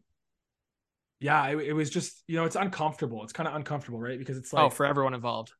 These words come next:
Speaker 1: Yeah, because it's just, like, for, even for teammates, right? Like, they're checking in on him and they're like, you know, "Do you want, like, are you thinking about waiving it?" Um, 'cause it's tough because they have to come back to training camp and just, like,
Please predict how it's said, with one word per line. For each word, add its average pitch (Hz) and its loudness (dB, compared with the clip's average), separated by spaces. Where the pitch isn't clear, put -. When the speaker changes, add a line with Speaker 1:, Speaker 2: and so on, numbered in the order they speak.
Speaker 1:
Yeah, 160 4
because 147 -2
it's 151 -8
just, 185 0
like, 156 0
for, 147 -4
even 175 2
for 160 -4
teammates, 127 -6
right? 123 -6
Like, 120 -12
they're 135 -6
checking 135 -8
in 139 -4
on 135 -4
him 135 -6
and 123 -6
they're 120 -8
like, 113 -12
you 131 -6
know, 120 -8
"Do 147 -8
you 151 0
want, 143 0
like, 135 -6
are 135 -4
you 131 0
thinking 170 -2
about 170 4
waiving 160 2
it?" 156 -2
Um, 127 -2
'cause 151 -4
it's 156 -8
tough - 8
because 147 -4
they 165 2
have 170 2
to - -20
come 180 -2
back 175 0
to - -20
training 190 -4
camp 143 -4
and 139 -4
just, 143 -6
like, 139 -4